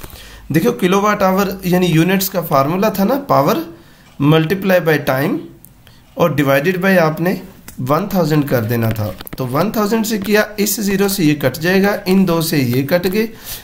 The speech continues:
तो अब फ़िफ़्टीन को सिक्स से multiply किया तो आगे नाइंटी units, तो ninety units आपके किसने बनाए, ये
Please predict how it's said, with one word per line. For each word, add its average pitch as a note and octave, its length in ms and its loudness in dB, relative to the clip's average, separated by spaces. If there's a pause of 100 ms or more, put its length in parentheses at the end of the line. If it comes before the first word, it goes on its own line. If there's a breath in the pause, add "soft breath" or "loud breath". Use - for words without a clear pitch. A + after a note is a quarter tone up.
(100)
तो G3 80 2
अब F#3+ 100 0
फ़िफ़्टीन G#3 460 -2
को G#3+ 160 0
सिक्स G3+ 300 -2
से F3+ 160 0
multiply F3+ 580 0
किया F3+ 260 2
तो F#3 280 -6
आगे D#3 300 0
नाइंटी C#3 480 2
units, C3 480 2
तो C3+ 300 -8
ninety D3 420 0
units G3+ 480 -2 (180)
आपके D#3+ 480 -2 (500)
किसने G#3+ 360 0
बनाए, C3 480 0 (600 loud breath)
ये G3+ 440 0